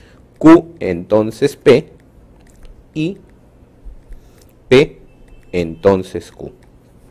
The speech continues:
Ahora por aquí será conveniente el no P o Q, recordemos la ley del condicional.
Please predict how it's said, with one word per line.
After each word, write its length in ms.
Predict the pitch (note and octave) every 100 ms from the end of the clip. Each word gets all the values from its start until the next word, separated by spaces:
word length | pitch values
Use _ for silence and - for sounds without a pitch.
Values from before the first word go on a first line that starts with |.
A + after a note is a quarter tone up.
| _ - - -
Ahora 320 | - G3 A#3+ -
por 120 | C3
aquí 280 | A#2 F#2 E2
será 320 | - B2 C#3+
conveniente 720 | D#3 B2 A#2 F#2 E2 D#2+ F2+ B2
el 260 | B2+ C#3
no 120 | F3
P 240 | G3 - E3+
o 120 | D3
Q, 260 | - G#2 E2
recordemos 600 | F#2+ G2 G#2 G#2+ B2 B2
la 120 | G#2+
ley 200 | G2 G#2+
del 180 | G#2 G2+
condicional. 1000 | - G2 F#2 F#2 - A2 C3+ A2+ D#2+